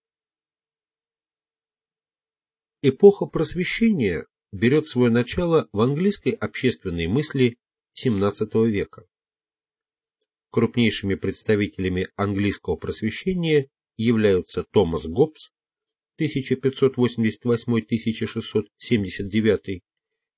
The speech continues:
и Джон Лок, тысяча шестьсот тридцать второй, тысяча семьсот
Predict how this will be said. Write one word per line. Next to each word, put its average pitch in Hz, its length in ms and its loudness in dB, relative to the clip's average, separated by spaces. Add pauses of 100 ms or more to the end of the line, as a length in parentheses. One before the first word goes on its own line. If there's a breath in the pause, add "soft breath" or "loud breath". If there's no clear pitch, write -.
(140)
и 113 260 4
Джон 127 380 2 (120)
Лок, 90 460 -2 (880)
тысяча 98 400 -2
шестьсот - 420 -4 (100)
тридцать 98 380 -4
второй, 147 420 0 (400)
тысяча 185 400 -2
семьсот 127 420 -4